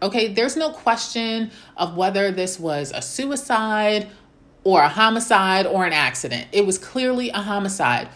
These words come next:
Why is there no scene integrity kept? Why?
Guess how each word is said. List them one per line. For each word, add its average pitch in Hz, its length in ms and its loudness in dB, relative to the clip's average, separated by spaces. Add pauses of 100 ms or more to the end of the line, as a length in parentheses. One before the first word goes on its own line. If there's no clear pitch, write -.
(160)
Why 214 680 2 (320)
is 220 460 2
there 175 280 4
no 202 680 2 (240)
scene 214 520 -2
integrity 185 1000 -2
kept? - 420 -2 (280)
Why? 147 480 2